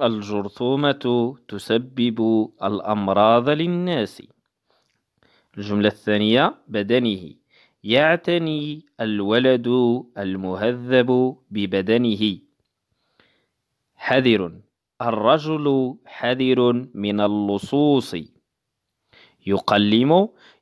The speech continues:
يقلم المتعلمون أظافرهم. فريسة،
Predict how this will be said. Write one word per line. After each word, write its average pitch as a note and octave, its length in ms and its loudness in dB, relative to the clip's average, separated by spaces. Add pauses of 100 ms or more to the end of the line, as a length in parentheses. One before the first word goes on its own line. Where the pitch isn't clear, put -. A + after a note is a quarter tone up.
يقلم C3+ 1040 -2 (200)
المتعلمون A2 1400 0 (280)
أظافرهم. G#2+ 1040 2 (2250)
فريسة، G#2+ 920 2